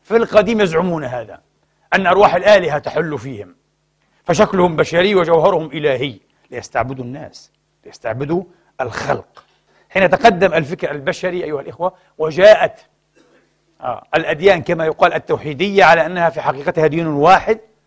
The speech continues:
توحيدي واحد لا يتعدد، وتعددت الشرائع أيها الإخوة، ارتقى الفكر البشري، تقلص ظل هؤلاء الدجاجلة،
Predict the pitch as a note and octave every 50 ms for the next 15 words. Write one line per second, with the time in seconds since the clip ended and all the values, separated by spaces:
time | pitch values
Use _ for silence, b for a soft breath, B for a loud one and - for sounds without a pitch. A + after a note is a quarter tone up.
0 | _ _ _ D#3 C#3+ C3 - E3 E3 D3+ F3 E3 D#3+ D3+ C#3+ D3 D#3+ F3 D#3+ -
1 | F3 D3+ D3+ D#3+ D#3+ D3 - D3+ C#3+ E3+ F3+ F3 - - - _ _ - C#3+ -
2 | - _ _ - C3 D#3+ D#3 E3 D#3+ D3 - - C3+ - - C#3 D3 E3+ F#3+ G3+
3 | G#3+ A3+ G3+ - - _ _ _ _ _ - F3 E3+ E3 D3+ - - - E3 F#3+
4 | G3+ b b b b b F#3+ - - - - - E3+ E3+ C#3 C#3+ D3+ A#2+ C#3+ D3+
5 | - D3 C3+ B2+ C3 B2 G2 A#2+ G#2 G2 F#2+ - _ _ _ _ _ _ _ _
6 | _ _ _ _ _ _ F3+ - A3 A3 G#3 F#3+ D3+ D#3 F3 G3+ E3+ D3+ E3+ F3+
7 | - E3 E3+ F3 D#3 D3+ B2+ D3 C#3+ C3 D3+ C#3+ B2 A2 A2+ A2 G2 F#2 -